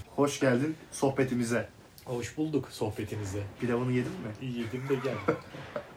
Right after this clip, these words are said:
Speaker 2: Tövbe.
Speaker 1: Makbule. Makbule.
Speaker 2: Ne yapıyorsun?
Speaker 1: İnşaat dinliyorum. Sen?
Speaker 2: Evdeyiz abi, çıkamıyoruz. Yapacak bir şey yok yani. Gündem bu.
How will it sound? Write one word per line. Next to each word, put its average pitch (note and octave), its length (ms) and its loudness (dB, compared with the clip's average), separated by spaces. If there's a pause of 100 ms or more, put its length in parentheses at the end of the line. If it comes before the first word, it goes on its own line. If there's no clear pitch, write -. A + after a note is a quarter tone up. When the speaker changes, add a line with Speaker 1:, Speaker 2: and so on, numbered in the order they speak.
(420)
Speaker 2:
Tövbe. A#2+ 540 0 (1600)
Speaker 1:
Makbule. B2+ 480 4 (640)
Makbule. A2+ 320 0 (160)
Speaker 2:
Ne D3+ 60 2
yapıyorsun? E3+ 340 2 (2750)
Speaker 1:
İnşaat F#3 360 6
dinliyorum. D#3+ 320 0 (160)
Sen? D#3+ 200 -4 (560)
Speaker 2:
Evdeyiz C3 380 0
abi, D3+ 160 -4
çıkamıyoruz. C3 400 -8
Yapacak G2+ 340 -8
bir - 40 -12
şey C#3+ 140 -6
yok - 140 -14
yani. F#2 120 -6 (100)
Gündem G2+ 280 -6 (100)
bu. C3+ 100 -2